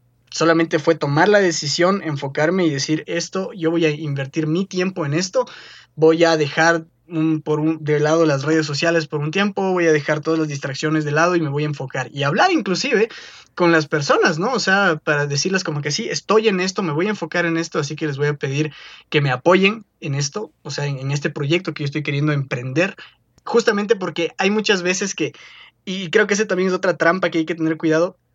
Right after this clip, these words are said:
cuando uno se vuelve su propio jefe o cuando uno, eh, tiene su propia disponibilidad de tiempo,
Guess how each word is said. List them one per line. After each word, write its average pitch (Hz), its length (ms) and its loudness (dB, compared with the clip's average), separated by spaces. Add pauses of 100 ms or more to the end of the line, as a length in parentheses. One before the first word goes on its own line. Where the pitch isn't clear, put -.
(120)
cuando 170 240 2
uno 214 160 2
se 190 120 0
vuelve 175 220 2
su 170 140 -6
propio 151 340 -2
jefe 147 420 0
o 139 100 0
cuando 135 200 -4
uno, 151 220 2 (460)
eh, 151 300 -2
tiene 170 240 2
su 180 220 -2
propia 185 540 2
disponibilidad 151 680 -4
de 160 120 4
tiempo, 170 480 -2